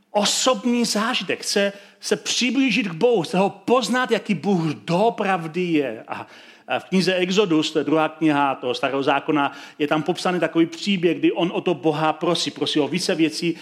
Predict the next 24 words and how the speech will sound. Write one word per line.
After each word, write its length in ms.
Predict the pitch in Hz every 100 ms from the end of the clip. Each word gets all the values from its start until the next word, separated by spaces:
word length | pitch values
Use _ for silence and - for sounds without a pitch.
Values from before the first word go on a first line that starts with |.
| - - -
a 240 | 135 127
prosí 320 | 139 151 156
ho 60 | 156
přesně 420 | - 156 - 165
o 100 | 170
tuhletu 440 | 151 156 151 147
věc. 280 | 143 156 147
A 160 | 180 185
on 160 | 196
tam 160 | 175 185
říká, 380 | 160 175 170 147 - - -
a, 360 | 139 135 135 143
"Hospodin 400 | 190 214 233 214
Mojžíšovi 320 | 214 196 202
odpověděl 440 | 202 - 196 196 208
na 100 | 156
ty 100 | 139
předchozí 380 | 160 - 147 147
žádosti, 640 | 143 170 170 185 170 165
a, 380 | 160 135 127 - _ _ _ _ _ _ -
splním 760 | - - 180 202 262 285 285
tuto 260 | 233 220 214
tvou 300 | - 196 202
prosbu, 760 | 185 147 127 110 123 269 -